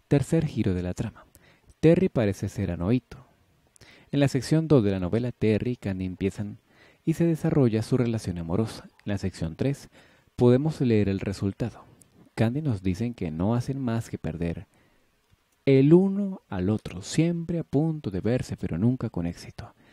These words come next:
Hasta que el invierno en New York, cuando por fin Candy puede verse con Terry, desgraciadamente él debe ahora hacerse cargo de Susana,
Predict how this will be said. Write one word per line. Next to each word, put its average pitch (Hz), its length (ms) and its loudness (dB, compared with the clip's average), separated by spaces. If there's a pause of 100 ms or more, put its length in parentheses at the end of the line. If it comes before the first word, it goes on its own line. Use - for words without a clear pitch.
(200)
Hasta 113 320 -2
que 113 200 0
el 117 120 0
invierno 110 580 0
en 95 120 -2
New 110 180 -2
York, 80 320 -6 (260)
cuando 95 260 -4
por 90 200 -2
fin 90 220 -6
Candy 117 280 -4
puede 85 240 -4
verse 82 280 -6
con 101 200 -4
Terry, 120 400 0 (320)
desgraciadamente 127 800 0
él 120 120 0
debe 123 280 2
ahora 107 260 2
hacerse 110 320 -6
cargo 107 300 -2
de 107 100 2
Susana, 117 560 -6